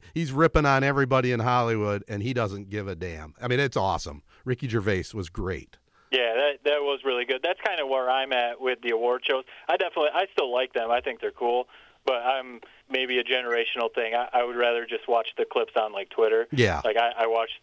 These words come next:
Speaker 2: his monologue on Twitter and, you know, some of the other moments or whatever. I don't know if I'm gonna sit down and watch the whole four-hour thing or whatever, though.
Speaker 1: Oh, I don't. Believe me. I mean, I'll, I'll D V R it, but, you, you know, when they nominate somebody for best, uh,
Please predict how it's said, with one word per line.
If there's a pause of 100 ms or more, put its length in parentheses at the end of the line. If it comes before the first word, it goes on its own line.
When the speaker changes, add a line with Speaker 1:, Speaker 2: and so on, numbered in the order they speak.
(120)
Speaker 2:
his
monologue
on
Twitter
and, (260)
you
know,
some
of
the
other
moments
or
whatever. (500)
I
don't
know
if
I'm
gonna
sit
down
and
watch
the
whole (220)
four-hour
thing
or
whatever,
though. (200)
Speaker 1:
Oh,
I
don't.
Believe
me.
I
mean,
I'll,
I'll
D
V
R
it,
but,
you, (120)
you
know,
when
they
nominate
somebody
for
best,
uh,